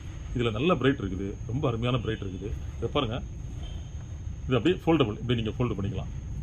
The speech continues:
அதுக்கப்புறம் பாருங்க, எங்க வேணுமோ எடுத்து விட்டுக்கலாம். இல்ல ஒரு கிளாம்ப் இருக்குது, இந்த கிளாம்ப் இருக்கனால இது, அந்த கிளாம்பை நீங்க எந்த இடத்துல வேணாலும் அட்ஜஸ்ட் பண்ணி நீங்க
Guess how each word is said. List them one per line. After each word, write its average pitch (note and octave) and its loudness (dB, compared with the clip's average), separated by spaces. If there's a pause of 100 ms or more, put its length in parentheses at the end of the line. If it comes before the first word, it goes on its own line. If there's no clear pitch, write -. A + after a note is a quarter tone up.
அதுக்கப்புறம் C#3+ 4
பாருங்க, G#2 0
எங்க A2+ -2
வேணுமோ B2 4
எடுத்து A2 0
விட்டுக்கலாம். G2 -2
இல்ல A#2 0
ஒரு A2+ 0
கிளாம்ப் C3 2
இருக்குது, G2+ -4
இந்த A2+ -4
கிளாம்ப் D3 4
இருக்கனால A2 -4
இது, A#2 0
அந்த A2 -2
கிளாம்பை D3 0
நீங்க A2+ -2
எந்த D3 0
இடத்துல C3 0
வேணாலும் B2 0
அட்ஜஸ்ட் - -4
பண்ணி G2+ -2 (340)
நீங்க A#2 -2